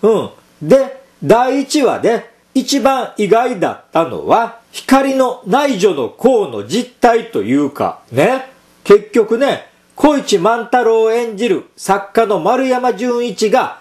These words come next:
正純の番組ニュースライフに一転して出演することになったのは、実は光が写真を使って脅迫していたから。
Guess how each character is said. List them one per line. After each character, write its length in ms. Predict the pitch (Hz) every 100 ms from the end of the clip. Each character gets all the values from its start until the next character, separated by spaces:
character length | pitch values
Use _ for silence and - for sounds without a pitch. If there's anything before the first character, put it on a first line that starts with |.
| -
正 280 | 165 269 254
純 240 | 254 202
の 100 | 135
番 300 | 160 202 196
組 360 | 190 202 208 - 180
ニ 100 | 240
ュ 100 | 269
ー 40 |
ス 160 | 262 247
ラ 160 | 247
イ 100 | 196
フ 200 | 123 -
に 280 | 120 208 208 _ _
一 180 | 262 -
転 340 | _ 269 262
し 80 | -
て 260 | - 131 -
出 260 | - -
演 200 | 254 254
す 160 | 247 240
る 140 | 226
こ 140 | - 233
と 120 | 233
に 160 | 170 110
な 120 | 101
っ 100 | - -
た 160 | 190
の 160 | - 90
は、 240 | 202 220 - _ -
実 300 | 247 262 110
は 340 | 131 202 - _ _
光 420 | - - 254 226
が 280 | 220 202 -
写 200 | - 277
真 300 | 262 277 262
を 100 | 254
使 260 | 247 - 226
っ 180 | - -
て 180 | 170 -
脅 260 | 262 294 254
迫 220 | 269 269
し 100 | -
て 160 | 254 240
い 80 |
た 120 | - -
か 180 | 113
ら。 260 | 95 78